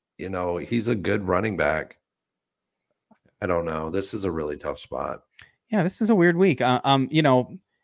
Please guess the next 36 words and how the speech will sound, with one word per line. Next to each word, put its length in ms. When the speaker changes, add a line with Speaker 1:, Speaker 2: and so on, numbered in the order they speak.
Speaker 2:
uh, 180
here's 240
Pollard 480
up 180
next, 340
and 140
Pollard, 500
Pollard's 320
kinda 180
like 180
Mixon 380
in 140
the 60
sense 360
that 380
he's 160
doing 220
everything 380
that 160
should 300
be 100
done 300
to 120
score 300
well 280
a-, 240
as 180
a 40
running 220
back. 220
It 20
just 220
doesn't, 340
hasn't 260
happened 340
yet. 240